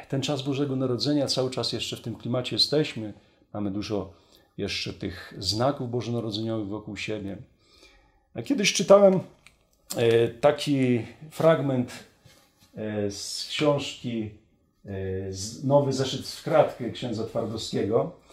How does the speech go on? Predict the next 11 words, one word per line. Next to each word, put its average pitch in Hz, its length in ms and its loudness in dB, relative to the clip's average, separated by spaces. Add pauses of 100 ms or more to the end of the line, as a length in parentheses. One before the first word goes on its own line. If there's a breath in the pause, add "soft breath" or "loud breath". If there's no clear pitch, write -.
(340 soft breath)
i 120 80 -2
spodobało 139 600 10
mi 170 100 6
się 151 220 8
określenie, 139 640 2 (540)
dlaczego 160 460 6
jest 151 180 4
to 131 60 -2
święto 143 340 2
Bożego 120 340 2
Narodzenia. 110 640 2